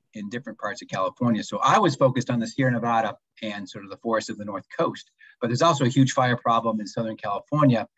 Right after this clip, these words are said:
in the, in the chaparral woodland, chaparral and, um, chaparral lands down there. And that's a completely different story, um, in terms of the fire regime, in terms of the risks. In some ways, there's too much fire, um, in Southern California, um, that, that's,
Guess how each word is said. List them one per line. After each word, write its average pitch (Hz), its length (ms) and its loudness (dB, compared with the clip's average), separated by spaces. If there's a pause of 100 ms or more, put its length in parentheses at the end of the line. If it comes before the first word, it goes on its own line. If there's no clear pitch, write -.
(200)
in 117 120 0
the, 107 180 -2
in 113 120 -4
the 104 80 -6
chaparral 110 500 -2
woodland, 110 460 -2
chaparral 107 560 -2
and, 98 200 -14 (400)
um, 92 200 -10 (180)
chaparral 127 460 2
lands 95 300 -4
down 95 220 -6
there. 113 120 0
And 110 60 -2
that's 135 120 2
a - 60 0
completely 165 420 2
different 143 420 -2
story, 131 580 0 (380)
um, 98 140 -6
in 104 80 -8
terms 113 300 -6
of 107 60 -10
the 113 80 -4
fire 156 260 4
regime, 131 320 6
in 113 80 0
terms - 240 -12
of - 60 -20
the - 180 -16
risks. - 360 -2 (140)
In - 80 -20
some 127 180 0
ways, 113 200 -2
there's - 200 -14
too - 140 -4
much 160 240 -2
fire, 156 360 2 (460)
um, 113 240 -2
in 120 120 -4
Southern 131 300 -2
California, 131 720 0 (520)
um, 92 320 -10 (260)
that, 107 180 -10
that's, 104 180 -8